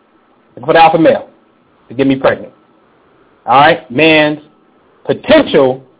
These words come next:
is he can impregnate more than one woman. That's his potential. Now, we got a problem inside the United States because this is a country that has more yin energy, but we live in a universe that has more yin. I'm, I understand it. Now, watch this. I promise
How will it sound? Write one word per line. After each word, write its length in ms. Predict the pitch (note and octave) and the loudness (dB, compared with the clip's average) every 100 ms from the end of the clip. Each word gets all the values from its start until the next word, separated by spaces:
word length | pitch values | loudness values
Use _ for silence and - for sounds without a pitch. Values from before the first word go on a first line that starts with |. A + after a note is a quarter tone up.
| _ - | _ -4
is 260 | C#3 C3+ C3+ | -2 -2 -4
he 80 | D#3 | -8
can 160 | B2 | -6
impregnate 680 | A2 - F3 C#3+ B2 A#2 - - | -4 0 0 0 -4 -6 -12 -8
more 180 | A#2+ A#2+ | -4 -2
than 140 | A2+ | 0
one 180 | B2+ B2 | 0 0
woman. 220 | B2+ G#2 - | -2 -6 -12
That's 140 | B2 - | -12 -10
his 100 | - | -12
potential. 500 | - - D#4+ - - - _ _ _ | -8 0 2 0 -4 -16 _ _ _
Now, 400 | - A3+ G3+ A2+ - | -2 0 0 -2 0
we 80 | F4 | 2
got 180 | - | 2
a 20 | - | 2
problem 280 | A#3 F#3+ C3 | 2 2 -2
inside 240 | - A3 | 0 0
the 60 | A#2+ | 0
United 260 | A#2+ A2 | -4 -6
States 240 | - C#3 - | -4 -6 -6
because 240 | B2 A2+ A#2 | -10 -6 -4
this 100 | A3 - | -4 -6
is 120 | A#2+ | -14
a 120 | - | -8
country 320 | G#3 F3+ - | -8 -6 -8
that 100 | A2+ | -10
has 240 | C#3 B2 A#2 | -6 -6 -6
more 460 | A2 F3 F3+ F3+ F3 _ - | -6 0 2 0 -4 _ -14
yin 560 | B2 D#3+ E3 E3 E3 - _ - | -4 0 0 -2 -6 -18 _ -4
energy, 400 | A#3 A2 G2 - | -2 -2 -8 -6
but 120 | C3+ | -4
we 80 | C#3 | -2
live 140 | D3 | -2
in 80 | D3 | -2
a 20 | |
universe 420 | D#3 D#4+ F#3+ D#3+ D#3+ | 0 0 2 0 0
that 100 | C3+ | -2
has 220 | C#3 C#3 | -2 -2
more 160 | D3 D3+ | -2 0
yin. 400 | G#3 D#4+ - - - _ | 2 0 -2 -10 -20 _
I'm, 300 | - G3 G#3 | 0 2 2
I 220 | - F#3+ F#3 | 2 2 2
understand 460 | F#3 - C#4+ G3 | 0 0 0 0
it. 120 | G#2+ - _ _ _ _ _ | -6 -16 _ _ _ _ _
Now, 360 | D3 D3 D3 - | 0 2 0 0
watch 240 | A3 - | 2 2
this. 180 | C#3 A2 - _ _ _ - | -2 -6 -10 _ _ _ -2
I 100 | G3 | -2
promise 300 | - B3+ C#4 | 2 2 2